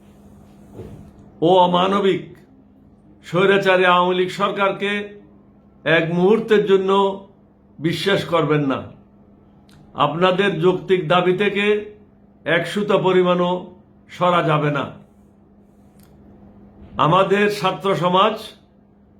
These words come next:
আমাদের ছেলে মেয়েরা আমাদের ভবিষ্যৎ। দেশের ভবিষ্যৎ প্রজন্মের উপর আঘাত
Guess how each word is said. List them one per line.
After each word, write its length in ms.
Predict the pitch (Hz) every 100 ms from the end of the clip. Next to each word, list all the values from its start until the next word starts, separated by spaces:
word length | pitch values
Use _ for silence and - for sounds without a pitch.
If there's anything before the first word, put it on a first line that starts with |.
| _ _ _ -
আমাদের 540 | 135 175 180 196 185
ছেলে 240 | 151 185 185
মেয়েরা 640 | 185 190 196 214 226 - - _ _ - _ _ _ _ -
আমাদের 460 | 123 165 175 180
ভবিষ্যৎ। 600 | 151 165 165 151 - 135 - - - _ _ _ - _ - - - -
দেশের 420 | 123 151 190 190
ভবিষ্যৎ 540 | 165 180 190 170 208 160
প্রজন্মের 520 | 180 180 185 190 190
উপর 360 | 190 190 208 214 - - _ - _ _ _ _ _ _ -
আঘাত 460 | 151 165 196 208